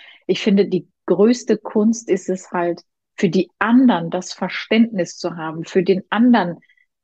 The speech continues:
diesen Perspektivwechsel zuzulassen. Also für mich, der stille Beobachter, ich würd ja durchdrehen, ich würd ja Amok laufen, <laughs> weißt du? Das ist ja so, so gar nicht meine Welt. Und, und die Kunst ist es ja,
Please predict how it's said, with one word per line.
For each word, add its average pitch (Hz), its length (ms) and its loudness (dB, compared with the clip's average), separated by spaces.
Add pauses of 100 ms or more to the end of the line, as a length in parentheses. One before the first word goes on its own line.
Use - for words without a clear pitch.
(180)
diesen 190 280 2
Perspektivwechsel 196 1040 0
zuzulassen. 180 420 -4
Also 190 220 -4
für 208 120 -2
mich, 254 220 2
der 208 120 0
stille 269 280 0
Beobachter, 220 460 -2
ich - 160 -10
würd 277 100 -4
ja 269 160 0
durchdrehen, 294 600 -2
ich - 140 -10
würd 277 120 -6
ja - 140 -4
Amok 339 340 -8
laufen, - 420 -6
<laughs> - 40 -10
weißt 269 220 -2
du? - 20 2 (360)
Das - 220 -2
ist - 200 -2
ja 262 80 -2
so, 254 220 -2 (280)
so 349 160 -2
gar 262 360 -2
nicht 320 240 -4
meine 247 440 -4
Welt. 240 400 -6 (400)
Und, - 380 -6 (720)
und 233 180 -6
die 240 160 -4
Kunst - 380 -4
ist 226 180 -4
es 208 240 -10
ja, 190 320 -10